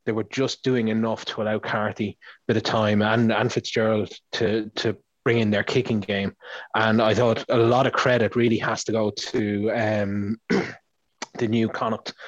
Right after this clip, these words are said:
forwards coach, um, in terms of them, in terms of their Mouldy. I thought it was absolutely fantastic. There were times they started to concede ground,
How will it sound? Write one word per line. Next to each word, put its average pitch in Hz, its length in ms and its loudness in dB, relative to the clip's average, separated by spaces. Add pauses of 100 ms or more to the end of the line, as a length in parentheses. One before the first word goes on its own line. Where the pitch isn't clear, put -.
(240)
forwards 120 440 0
coach, - 440 -4 (400)
um, 110 280 2
in 110 140 2
terms 117 240 -2
of 104 60 -8
them, 110 320 0
in 110 140 -2
terms 110 280 -2
of 107 40 -4
their 104 120 -2
Mouldy. 104 480 -2 (160)
I 95 80 -2
thought 107 180 0
it 107 60 -2
was 98 140 -4 (100)
absolutely 104 720 -2
fantastic. 101 680 -4 (500)
There 131 120 2
were 117 80 4
times 156 420 4
they 135 80 0
started 120 360 0
to - 40 -12
concede 110 440 0
ground, 113 360 2